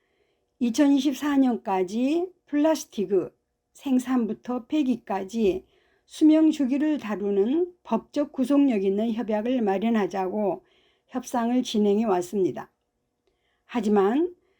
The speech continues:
사우디아라비아와 이란, 러시아 등 산유국들이 강력히 반대해 평행선을 달리고 있습니다. 이 유물 플라스틱은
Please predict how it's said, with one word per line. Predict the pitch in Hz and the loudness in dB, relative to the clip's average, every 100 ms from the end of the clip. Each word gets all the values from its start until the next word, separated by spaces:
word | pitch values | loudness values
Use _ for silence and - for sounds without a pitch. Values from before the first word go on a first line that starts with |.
| _ _ | _ _
사우디아라비아와 | - 294 302 311 247 214 196 185 196 185 190 226 269 - - | -4 0 2 2 2 0 -2 -2 -2 0 0 -2 -4 -6 -6
이란, | 214 240 359 - _ _ | 0 0 -2 -8 _ _
러시아 | 185 185 - 202 180 | -6 -4 -2 -4 -4
등 | 226 254 269 | -2 0 0
산유국들이 | - 277 294 233 196 - 208 214 180 - _ _ _ | -2 0 2 0 -6 -6 -4 -2 -2 -6 _ _ _
강력히 | 220 220 247 247 - 302 | 0 2 2 -2 -2 -2
반대해 | 220 202 185 180 180 185 175 - _ _ _ _ | 0 -2 0 0 0 0 -2 -10 _ _ _ _
평행선을 | 254 247 240 226 226 247 | -2 0 0 -2 -2 -2
달리고 | 254 214 190 208 | -2 0 0 2
있습니다. | 202 175 202 160 - 180 _ _ _ _ _ _ _ _ _ _ _ _ | 0 0 -6 -8 -10 -16 _ _ _ _ _ _ _ _ _ _ _ _
이 | 262 294 294 | 4 6 6
유물 | 302 302 320 | 6 4 2
플라스틱은 | - 320 339 330 - 196 196 175 147 | 0 2 2 0 -6 -2 2 2 -2